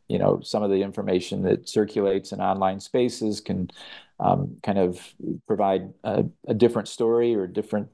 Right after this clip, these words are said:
uh, different kind of perspective that's, that's misleading.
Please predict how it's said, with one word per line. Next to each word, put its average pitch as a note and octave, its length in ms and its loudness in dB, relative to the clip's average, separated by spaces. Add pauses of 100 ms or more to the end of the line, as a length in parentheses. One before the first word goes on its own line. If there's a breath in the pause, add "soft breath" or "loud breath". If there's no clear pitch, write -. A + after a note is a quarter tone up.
uh, B1+ 200 2
different - 360 0
kind F#2+ 220 2
of F2+ 220 4
perspective F#2 600 -2
that's, - 340 -2
that's - 280 -2
misleading. G2 580 0